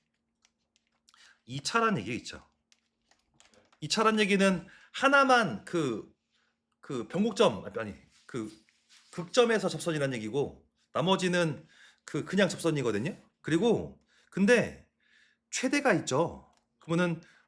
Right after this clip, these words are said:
두 번째 주는 거는 그 최고차가, 최고차 얼마? 최고차 계수가 음수란 얘기예요.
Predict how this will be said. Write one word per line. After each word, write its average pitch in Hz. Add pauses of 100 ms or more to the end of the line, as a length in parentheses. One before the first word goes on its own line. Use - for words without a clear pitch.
두 165
번째 208
주는 165
거는 160 (640)
그 113
최고차가, 170 (520)
최고차 226
얼마? 151 (640)
최고차 220
계수가 151 (840)
음수란 170
얘기예요. 101